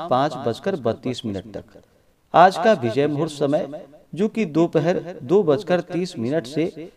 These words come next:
दोपहर तीन बजकर उन्नीस मिनट तक। आज का गोधूली मुहूर्त समय जो कि शाम छह बजकर चौबीस मिनट से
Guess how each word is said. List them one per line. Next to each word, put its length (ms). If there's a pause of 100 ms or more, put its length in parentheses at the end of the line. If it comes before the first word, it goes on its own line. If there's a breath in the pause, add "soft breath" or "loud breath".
(180)
दोपहर 520
तीन 320
बजकर 340
उन्नीस 520
मिनट 300
तक। 300 (500)
आज 240
का 220
गोधूली 500
मुहूर्त 260
समय 520 (300)
जो 160
कि 160
शाम 340 (200)
छह 220
बजकर 380
चौबीस 520
मिनट 280
से 440